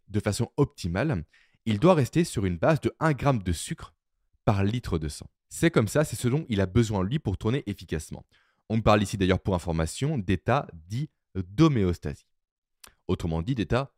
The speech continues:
d'équilibre, pour faire simple. Et cette valeur, du coup, de un gramme par litre de sang, il doit à tout prix la conserver. Exactement comme pour d'autres valeurs dont la température fait partie, par exemple, pour ne citer qu'elle.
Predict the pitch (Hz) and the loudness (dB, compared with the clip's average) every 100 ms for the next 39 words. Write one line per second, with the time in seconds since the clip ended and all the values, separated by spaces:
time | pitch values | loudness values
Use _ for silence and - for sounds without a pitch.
0 | _ 85 104 127 - 90 113 85 98 80 | _ -12 -4 -4 -4 -4 -4 -4 -4 -4
1 | 78 - - - _ _ _ _ - 104 | -6 -12 -20 -20 _ _ _ _ -4 2
2 | 123 120 196 127 - 107 - 139 117 127 | 4 8 6 6 2 0 2 0 2 2
3 | 131 - 78 90 - 73 76 - 185 _ | 0 0 -2 -2 -4 -6 -4 -6 -6 _
4 | _ _ _ - 123 104 151 190 98 98 | _ _ _ -6 -2 4 6 6 4 0
5 | - 196 - - 110 - 98 92 95 - | 0 -2 -2 -2 -4 -2 0 0 0 -4
6 | 82 82 71 - _ _ - 156 170 - | -6 -4 -6 -8 _ _ 0 2 2 2
7 | 165 185 - 107 101 - 95 95 - 147 | 2 0 2 0 0 2 2 2 2 2
8 | - 98 85 90 135 143 90 - _ _ | 2 2 4 6 6 4 0 -8 _ _
9 | 98 95 156 110 101 92 95 - - 87 | -6 0 4 4 2 0 0 -2 -6 -6
10 | 80 - 156 80 73 117 143 - 95 90 | -6 -4 -2 -2 -2 -2 -2 -4 0 0
11 | 87 101 - - 65 | 0 -4 -6 -6 -8